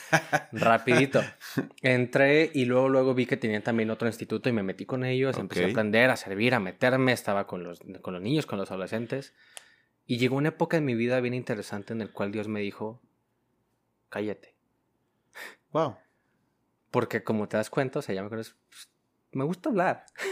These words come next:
Speaker 1: <laughs> Y yo era este clásico chavo que llevabas a un grupo de, de iglesia, a los que no eran un grupo de iglesia, este,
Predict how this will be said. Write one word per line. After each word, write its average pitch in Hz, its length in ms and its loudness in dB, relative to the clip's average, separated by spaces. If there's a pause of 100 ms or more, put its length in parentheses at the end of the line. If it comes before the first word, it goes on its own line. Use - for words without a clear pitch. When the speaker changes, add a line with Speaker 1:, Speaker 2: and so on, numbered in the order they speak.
(180)
Speaker 1:
<laughs> 233 320 2 (580)
Y 165 100 2
yo 160 140 6
era 196 80 8
este - 200 -2
clásico 190 440 2
chavo 160 320 2
que 175 80 4
llevabas 123 320 4
a - 20 4
un 147 80 2
grupo 143 400 4
de, 107 220 4
de 101 120 -2
iglesia, 104 460 2
a 123 40 4
los 104 120 0
que 104 120 -2
no 101 100 2
eran 110 140 0
un 117 40 -2
grupo 123 240 0
de 123 60 6
iglesia, 113 560 -2
este, 98 500 -10